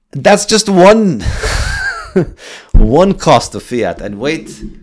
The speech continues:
there is more. On top of this cost of fiat, you also have the cost of the fact that,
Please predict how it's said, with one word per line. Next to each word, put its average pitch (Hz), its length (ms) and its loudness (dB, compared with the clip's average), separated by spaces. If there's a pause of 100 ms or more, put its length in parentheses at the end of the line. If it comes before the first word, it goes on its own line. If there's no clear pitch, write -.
there 110 340 -12
is 110 440 -16
more. 104 960 -8 (840)
On 90 180 -16
top 269 220 -4
of 170 100 -12
this 104 160 -6
cost 87 260 -10
of 82 80 -20
fiat, 85 280 -14
you 101 60 -12
also 117 200 -14
have 120 180 -14
the 123 60 -16
cost 90 480 -16
of 85 160 -20
the - 80 -20
fact 80 380 -20
that, 90 260 -16